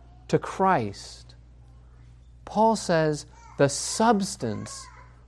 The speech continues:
belongs to Christ. Let me just give you a simple example of how this is true.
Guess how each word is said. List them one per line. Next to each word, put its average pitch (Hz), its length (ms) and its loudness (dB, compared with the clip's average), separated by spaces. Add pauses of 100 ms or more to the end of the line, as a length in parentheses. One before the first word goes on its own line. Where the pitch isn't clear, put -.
(100)
belongs 160 840 6 (320)
to 156 120 -6
Christ. 113 800 -4 (680)
Let 220 80 -6
me 233 40 -4
just 208 140 -2
give 202 140 4
you 185 100 6
a 151 60 4
simple 202 400 2
example 160 560 2
of 120 80 2
how 147 160 0
this 151 180 -4
is 127 120 -8
true. 185 220 0